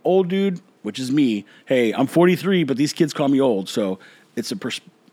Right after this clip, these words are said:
perspective of mine and a perspective of his, and it's, uh, it can be interesting at times. The last thing I wanna talk about is privacy,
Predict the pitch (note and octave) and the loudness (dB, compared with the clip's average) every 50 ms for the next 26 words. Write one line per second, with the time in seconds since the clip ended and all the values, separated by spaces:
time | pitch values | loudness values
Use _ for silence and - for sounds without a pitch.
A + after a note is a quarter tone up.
0 | _ _ _ - - C3+ - - - D#3 D3 - C#3+ B2 A2 A#2 A2 G#2 F#2+ A#2 | _ _ _ -10 -8 -8 -6 -2 -2 -2 -2 -2 -2 -4 -2 -2 -6 -4 -2 -2
1 | D#3 F3 F3+ F3 E3 D3 A#2+ A#2+ A#2+ - - G2 - - - A#2+ G#2+ - - G2+ | -2 0 0 0 -2 -2 -4 -6 -10 -8 -10 -12 -12 -10 -8 -8 -10 -8 -10 -12
2 | G2+ F2+ - - C#3+ C#3+ C3+ C3 C3 B2 - - - _ _ _ _ _ _ _ | -12 -12 -8 -4 -2 0 0 0 -2 -4 -8 -14 -16 _ _ _ _ _ _ _
3 | _ _ _ _ _ _ _ _ _ - - A2 G#2+ G2 - - G#2+ G#2 G2+ F#2 | _ _ _ _ _ _ _ _ _ -12 -10 -10 -8 -8 -8 -6 -6 -4 -4 -6
4 | F#2 - - _ - G2+ - - B2+ B2+ C3+ B2 B2 B2 - - - - F2+ D#2 | -8 -10 -12 _ -14 -12 -10 -6 -4 -2 -2 -2 -4 -4 -8 -10 -10 -10 -10 -10
5 | C#2 - - C2+ C#2+ - - - - - - _ _ _ _ _ _ _ - C3+ | -10 -12 -16 -16 -16 -16 -16 -18 -18 -18 -20 _ _ _ _ _ _ _ -4 -2
6 | D3 E3+ A3 A3+ G#3+ - C4 A#3+ A#3 A3+ G#3 D#3+ - F3+ E3+ E3 D3+ D3 B2+ A#2 | 0 2 2 0 0 0 0 0 2 0 0 0 0 0 0 0 -2 -2 -2 -2
7 | A2+ A2 G#2+ G2+ G2 - - - - - G#2+ G#2+ A2+ A2+ G2+ F#2+ - - - - | -2 -2 -2 -4 -6 -8 -14 -14 -12 -8 -4 -2 -2 -2 -4 -4 -8 -10 -12 -12
8 | - - | -14 -18